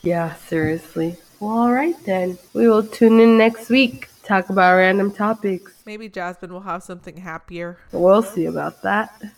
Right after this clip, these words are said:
Speaker 1: And if anybody has any tips on improving my storytelling skills, I'm all ears. Please and thank you.
Speaker 2: Or mine too. Thanks. Our email is spooky state of mind at gmail dot com. And then you can also find us on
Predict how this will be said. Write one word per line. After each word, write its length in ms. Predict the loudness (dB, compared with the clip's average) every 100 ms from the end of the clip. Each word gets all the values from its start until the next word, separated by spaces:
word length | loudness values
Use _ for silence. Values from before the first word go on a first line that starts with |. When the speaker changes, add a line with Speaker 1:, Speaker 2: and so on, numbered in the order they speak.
| 0
Speaker 1:
And 120 | 2
if 100 | 6
anybody 380 | 6 6 6 6
has 240 | 6 4 4
any 200 | 2 0
tips 340 | 2 0 2
on 100 | 0
improving 440 | 0 -4 -4 -2 0
my 120 | -2
storytelling 720 | -2 -4 -2 -4 -4 -4 -4
skills, 440 | -6 -2 0 0 0
I'm 160 | 0
all 200 | 0 0
ears. 460 | 0 -2 -6 -12 _
Please 500 | -12 -8 -6 -8 _
and 180 | -14 -12
thank 280 | -10 -10 -10
you. 200 | -12 -14 -16
Speaker 2:
Or 80 | -16
mine 260 | -12 -12 -12
too. 300 | -14 -14 -16
Thanks. 380 | -18 -18 -20 -20 -16
Our 240 | -14 -14 -18
email 480 | -20 -18 -16 -16 -16
is 600 | -16 -14 -14 -14 -16 -20 -20
spooky 480 | -20 -20 -20 -20 -20
state 240 | -16 -14 -14
of 120 | -14
mind 400 | -16 -16 -18 -20 -20
at 240 | -18 -18 _ _
gmail 520 | -20 -20 -18 -18 -16
dot 240 | -18 -18 _
com. 260 | -18 -18 -20
And 100 | -20
then 120 | -20 -18
you 100 | -18
can 120 | -18
also 240 | -18 -20
find 260 | -20 -18 -18
us 200 | -20 -20
on 240 | -20 -20